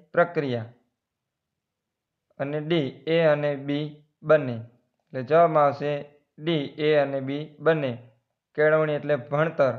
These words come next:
અને કેળવણી એટલે શિસ્ત પાલનનું શિક્ષણ, એ એનો સંકુચિત અર્થ થાય છે. કેળવણીનો વ્યાપક અર્થ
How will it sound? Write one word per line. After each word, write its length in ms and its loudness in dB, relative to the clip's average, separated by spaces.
અને 220 -8
કેળવણી 480 0
એટલે 300 -8
શિસ્ત 360 -12
પાલનનું 720 -4
શિક્ષણ, 420 -8
એ 80 -4
એનો 400 -4
સંકુચિત 800 -8
અર્થ 320 2
થાય 280 -8
છે. 220 -16
કેળવણીનો 520 4
વ્યાપક 560 2
અર્થ 260 2